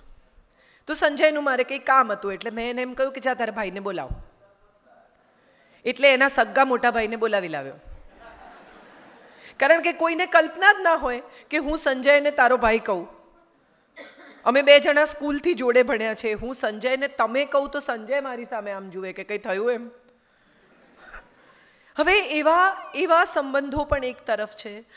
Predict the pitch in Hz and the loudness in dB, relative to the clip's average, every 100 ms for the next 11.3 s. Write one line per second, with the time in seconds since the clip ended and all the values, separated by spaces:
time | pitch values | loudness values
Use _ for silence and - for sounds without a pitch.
0 | - 185 202 208 254 247 247 226 190 190 | -20 -14 -12 -10 -6 -4 -4 -4 -2 -2
1 | 220 202 196 196 190 220 196 220 208 233 | -4 -6 -8 -8 -12 -12 -12 -10 -10 -10
2 | 233 226 247 247 247 269 - 190 185 220 | -14 -12 -14 -14 -14 -18 -16 -12 -10 -10
3 | 190 185 165 160 151 160 147 180 170 156 | -10 -20 -20 -20 -16 -8 -8 -8 -12 -20
4 | 156 139 _ - _ - - 208 226 220 | -20 -20 _ -20 _ -12 -8 -8 -8 -8
5 | 220 226 180 202 180 156 - - _ _ | -10 -12 -12 -12 -16 -18 -20 -20 _ _
6 | _ _ _ _ _ _ _ _ _ - | _ _ _ _ _ _ _ _ _ -6
7 | 294 370 403 415 427 427 - - 381 175 | 0 2 2 -2 -4 -4 -4 -4 -4 -4
8 | 127 - - - 262 339 277 240 285 392 | -12 -20 -8 -2 -2 -2 -2 4 4 2
9 | 320 269 294 294 262 269 247 233 247 247 | -2 -2 -4 -6 -12 -10 -10 -10 -12 -12
10 | 233 247 254 277 285 320 381 254 170 156 | -14 -14 -12 -12 -8 -8 -8 -10 -10 -12
11 | - - | -14 -20